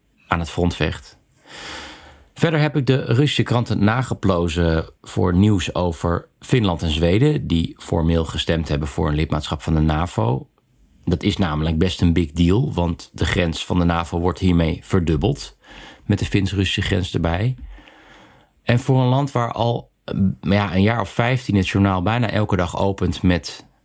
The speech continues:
agressie van de navo, en dat Rusland wordt omsingeld door vijanden, verwacht je dat Russische journalisten helemaal losgaan nu? Nou, niks van dat alles. Ik heb het echt met een vergrootglas moeten zoeken. En dan nog eigenlijk hele droge en feitelijke berichten op een niet prominente plek.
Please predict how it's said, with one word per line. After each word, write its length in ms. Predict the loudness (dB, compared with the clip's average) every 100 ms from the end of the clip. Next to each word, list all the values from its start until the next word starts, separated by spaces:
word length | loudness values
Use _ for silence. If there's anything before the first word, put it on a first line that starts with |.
| _
agressie 480 | -4 0 0 0 -2
van 200 | 0 2
de 140 | 2 2
navo, 680 | 2 2 0 -2 -2 -2 -6 _ _ _ _ -20 _ _ _ -12 0
en 120 | 0
dat 140 | 2
Rusland 320 | 0 0 -2
wordt 160 | -2 -2
omsingeld 380 | -2 2 2 0
door 80 | -2
vijanden, 540 | 0 0 0 0 -2
verwacht 340 | 0 -2 0
je 60 | 0
dat 140 | 0
Russische 300 | 2 0 0
journalisten 480 | 0 2 4 2 0
helemaal 400 | 2 4 2 0
losgaan 420 | 0 -2 0 2
nu? 280 | 4 4 0 -8 _ -20 -20 _ 0
Nou, 320 | 0 0 0
niks 240 | 0 0
van 100 | 2
dat 140 | 2 0
alles. 540 | -2 -2 -4 -8 -12 -18 -20
Ik 200 | -8 -2
heb 120 | 0 0
het 140 | -2
echt 240 | -2 0
met 120 | -2 -4
een 60 |
vergrootglas 560 | -4 -2 -2 0 -2 0
moeten 220 | -2 0
zoeken. 420 | 0 2 0 -2 -8 -20 -20 -20 -20 -20
En 180 | -2 0
dan 120 | 2
nog 220 | 2 0 -6
eigenlijk 360 | -4 -2 -2 0
hele 300 | 2 2 0
droge 420 | 2 0 0 -4
en 120 | -4
feitelijke 720 | -2 -2 -2 -2 -2 0 -2
berichten 580 | -2 0 0 0 0 0 -2
op 200 | -2 0
een 260 | 2 4
niet 220 | 2 0 -4
prominente 560 | -2 0 0 0 -4
plek. 400 | -2 -2 -4 -12